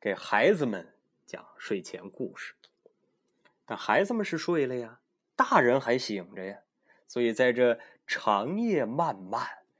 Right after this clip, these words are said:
庄主就得分享点成人世界的小故事啊，给各位做一下调剂啊。借着夜色、意兴阑珊之时，我们说点儿悄悄话，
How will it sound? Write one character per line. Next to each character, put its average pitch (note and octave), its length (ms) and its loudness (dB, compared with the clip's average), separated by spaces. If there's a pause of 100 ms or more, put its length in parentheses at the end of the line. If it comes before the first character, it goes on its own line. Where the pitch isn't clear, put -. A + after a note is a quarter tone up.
(380)
庄 B2 240 0
主 G2+ 400 -2 (160)
就 G2 140 -10
得 F2 100 -10
分 G2 260 -8
享 F2+ 200 -14
点 - 120 -12 (360)
成 G#2 260 -6
人 G2 140 -6
世 F#2+ 240 -10
界 F#2 160 -12
的 - 100 -16
小 - 160 -18 (100)
故 - 220 -12
事 - 140 -16 (180)
啊， - 380 -12
给 G#2 100 -6
各 G#2+ 160 -6
位 G2 220 -6 (400)
做 G2 180 -4
一 F2 100 -8
下 F#2 180 -12
调 G2 380 -4
剂 E3 340 -10
啊。 F2+ 280 -20
借 A2+ 160 -8
着 A#2 140 -8
夜 D3+ 440 -2
色、 D3 320 -10 (200)
意 F#3 260 0
兴 F#2 300 -8
阑 D3 240 -8
珊 G#3 260 -10
之 A3+ 140 -8
时， G#3+ 560 2 (340)
我 G2+ 140 4
们 F#2 280 -2 (240)
说 - 320 -6
点 - 160 -10
儿 - 60 -10 (840)
悄 - 340 -12
悄 - 240 -10
话， B2+ 1200 2